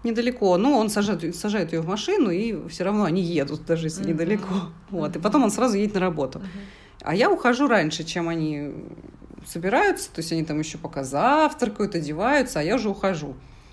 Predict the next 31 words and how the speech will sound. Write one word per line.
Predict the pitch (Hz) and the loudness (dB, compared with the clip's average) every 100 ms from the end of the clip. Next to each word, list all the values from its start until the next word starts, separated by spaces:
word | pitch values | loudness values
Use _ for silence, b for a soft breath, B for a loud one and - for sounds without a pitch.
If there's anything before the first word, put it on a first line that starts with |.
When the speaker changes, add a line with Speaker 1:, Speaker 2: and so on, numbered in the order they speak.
| B B B - - - | B B B -20 -18 -10
Speaker 1:
Но | 160 240 | 0 2
зато | 339 226 302 | 2 2 4
я | 285 233 | 4 4
могу | 220 185 | 2 2
ее | 247 240 | 2 2
забирать, | 208 233 151 139 | 2 2 2 0
потому | - 156 | -4 -6
что | - 156 | -4 -4
работа | 160 262 208 | -2 -2 -2
моя | 202 | -2
до | 185 | -2
пяти. | - 214 - 135 - | -4 -6 -6 -8 -8
Speaker 2:
Мгм. | 196 190 208 165 | -8 -8 -6 -2
Speaker 1:
И | |
это | 180 233 | 0 2
тоже | 254 180 | 2 2
плюс, | 196 196 - | 0 0 0
э, | 117 147 | -4 -2
новой | 170 180 165 | 0 2 4
работы, | 175 247 339 | 4 2 2
потому | - 175 165 | -2 -2 -4
что | 165 170 | -2 -4
на | |
предыдущем | 160 180 180 247 262 190 | -2 -4 -2 0 0 0
ра-, | 180 - | -2 -2
месте | 165 180 175 170 | -2 -2 -2 -2
работы | 170 220 - | 0 0 0
это | 165 165 - 82 | 0 0 -2 -2
было | - - 147 170 170 | -8 -8 -4 0 2
очень | 170 165 156 | 2 0 2
далеко, | 165 165 165 247 311 302 | 0 0 2 4 4 2